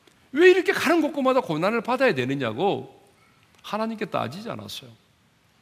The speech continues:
고난은, 이 사도 바울은 내가 그리스도와 함께한 상속자로서 하나님의 자녀의 영광을 얻기 위해서는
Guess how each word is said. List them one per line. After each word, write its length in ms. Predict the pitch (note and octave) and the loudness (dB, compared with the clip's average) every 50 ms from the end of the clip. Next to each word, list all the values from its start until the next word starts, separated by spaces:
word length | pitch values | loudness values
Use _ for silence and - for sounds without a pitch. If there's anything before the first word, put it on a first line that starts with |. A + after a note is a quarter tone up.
| _ _ _ _ _ _ _ _ _ _ _ _ _ _ _ - - _ _ _ | _ _ _ _ _ _ _ _ _ _ _ _ _ _ _ -20 -20 _ _ _
고난은, 640 | _ - A#2 A#2 A#2 A2 G#2+ C3+ D#3 C3+ G2+ G2 - - - _ _ _ _ _ _ _ _ _ _ _ _ _ _ _ _ _ _ _ _ _ _ _ _ _ _ _ _ _ _ _ _ _ _ - | _ -8 -6 -4 -2 -2 -2 -2 -4 -4 -6 -8 -14 -20 -20 _ _ _ _ _ _ _ _ _ _ _ _ _ _ _ _ _ _ _ _ _ _ _ _ _ _ _ _ _ _ _ _ _ _ -8
이 120 | G3+ A#3 | -6 -6
사도 340 | A3+ - - - G3+ A#3 A#3+ | -6 -4 0 0 0 2 2
바울은 640 | D#3+ B2 B2 B2 A#2+ A#2+ E3 D#3+ A#2+ F#2+ F#2+ G#2+ A#2 - _ _ _ _ _ _ _ _ _ _ _ _ - - - - - - | 0 0 0 0 0 -2 -2 -2 -4 -6 -8 -12 -18 -20 _ _ _ _ _ _ _ _ _ _ _ _ -20 -20 -20 -20 -10 -4
내가 320 | A#2 C#3 E3+ F#3 G#3+ - - | 0 2 4 4 4 2 2
그리스도와 500 | - C#4+ D#4 D4+ D4+ - C#4+ C4 G#3+ F#3 | 2 2 2 2 2 0 0 0 2 2
함께한 400 | A3 A3 G#3 - A3 G#3+ G#3+ G#3 | 0 -2 -2 0 0 0 0 -2
상속자로서 1120 | - - - E3 E3 F3+ F3 C4 A3 - - D#3+ C3 B2 A2+ - - - A3+ G#3 A2+ G#2+ - _ _ _ _ _ _ _ _ _ _ _ _ _ _ _ _ _ _ _ _ _ - _ - - - - - | -6 -6 -4 -4 -2 -2 -2 -2 -4 -2 -2 -2 -2 -2 -4 -6 -8 -10 -10 -10 -12 -12 -18 _ _ _ _ _ _ _ _ _ _ _ _ _ _ _ _ _ _ _ _ _ -20 _ -20 -20 -20 -16 -8
하나님의 600 | - - - C4+ C4+ C4 C4 B3+ C4 B3+ B3+ B3 | -2 2 4 4 6 6 6 6 4 2 2 0
자녀의 480 | - - D3 E3 F#3+ G#3 G#3 G#3+ F#3+ C#3+ | 0 0 0 2 4 4 4 4 4 4
영광을 500 | C#3 C#3 D3 E3 G3 A#3 A#3+ B3 A#3+ B3+ | 4 2 2 4 2 2 2 2 0 0
얻기 280 | B3+ B3+ - B3+ G3 | -2 -4 -2 -4 -2
위해서는 640 | C#3+ B2+ C3 B2+ - B2 G#2 A2+ D#3+ D#3 A2+ G2 G2+ | 0 0 0 0 -2 -4 -2 -2 -2 -2 -4 -6 -10